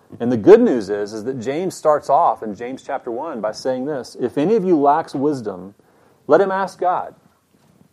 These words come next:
who gives generously to all without reproach,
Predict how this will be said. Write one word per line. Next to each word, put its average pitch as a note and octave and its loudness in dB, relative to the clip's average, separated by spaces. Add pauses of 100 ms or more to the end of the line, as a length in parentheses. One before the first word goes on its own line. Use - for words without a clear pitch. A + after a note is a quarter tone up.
(200)
who C3+ -2
gives B2 0
generously C3+ -6
to A2 -4
all G2+ -2 (460)
without A2+ 2
reproach, G#2+ -6